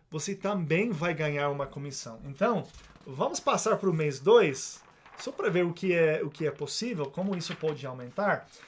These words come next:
E, gente, colocando Elite como a meta de, de mês um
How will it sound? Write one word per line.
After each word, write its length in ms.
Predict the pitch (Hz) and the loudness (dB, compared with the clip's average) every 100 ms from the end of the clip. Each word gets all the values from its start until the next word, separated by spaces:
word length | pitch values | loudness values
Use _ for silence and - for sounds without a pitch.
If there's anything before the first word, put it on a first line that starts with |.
| - - | -20 -4
E, 100 | 196 | 2
gente, 320 | 196 214 - | 4 4 2
colocando 560 | - 285 320 311 359 285 | -2 -2 -2 -6 -4 0
Elite 800 | 190 170 220 226 - 143 110 _ _ _ _ _ | 0 0 0 -2 -6 -8 -10 _ _ _ _ _
como 460 | - 185 180 170 - - | 0 2 2 -2 -8 -6
a 140 | 147 | -4
meta 360 | 143 165 170 170 | -2 0 -2 -4
de, 200 | 127 160 | -8 -10
de 180 | 127 139 | -10 -4
mês 380 | 147 151 117 | -2 -2 -2
um 260 | 165 240 139 | 0 0 -2